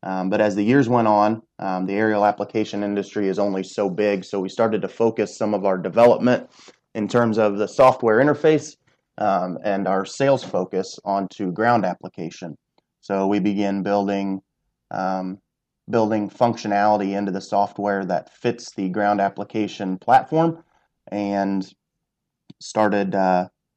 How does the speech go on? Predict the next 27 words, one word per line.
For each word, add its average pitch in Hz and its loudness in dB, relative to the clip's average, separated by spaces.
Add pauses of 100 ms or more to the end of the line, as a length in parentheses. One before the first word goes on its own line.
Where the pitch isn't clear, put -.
(160)
started 101 -6
chasing 101 -4
that 92 0
business. 90 -8
So 98 -2
as 143 8
of 127 4
today, 123 2 (240)
uh, 98 4
we 107 4
still 123 -2
service 117 0
both 104 2
sides 98 -2
of 95 -4
the 95 -2
aerial 98 -2
and 92 -4
ground 92 -4
application 92 -6
markets. 92 -4 (380)
And, 95 -4 (1080)
um, 87 -2
I 107 2
would 104 0
say 101 -4
roughly, 101 0